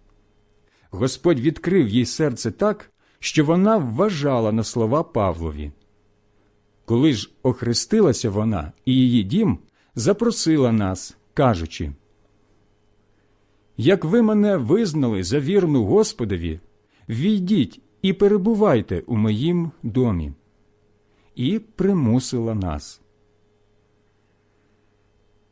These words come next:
Іншим разом, як ми йшли на молитву,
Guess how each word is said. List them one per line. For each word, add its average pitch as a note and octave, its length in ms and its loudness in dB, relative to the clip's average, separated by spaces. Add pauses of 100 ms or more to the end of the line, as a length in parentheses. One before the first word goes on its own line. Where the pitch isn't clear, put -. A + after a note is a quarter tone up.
(720)
Іншим F3+ 460 2
разом, B2+ 480 0 (160)
як D#3 220 0
ми F#3+ 160 0
йшли F3+ 300 2
на C3+ 100 2
молитву, C3 640 0